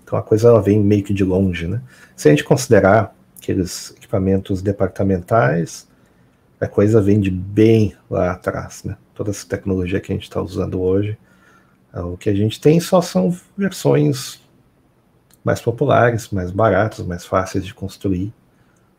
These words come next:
né? Ah, às vezes mais simples, mas geralmente <laughs> é com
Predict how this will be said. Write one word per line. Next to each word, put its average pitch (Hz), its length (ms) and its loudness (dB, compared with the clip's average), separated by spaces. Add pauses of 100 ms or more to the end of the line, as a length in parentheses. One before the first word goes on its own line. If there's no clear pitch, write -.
né? 90 240 -10 (400)
Ah, 87 240 -14 (920)
às 113 220 2
vezes 101 380 4
mais 101 180 2
simples, 135 460 2
mas 95 240 2
geralmente 104 720 0
<laughs> - 20 4
é - 60 -2
com 104 300 -2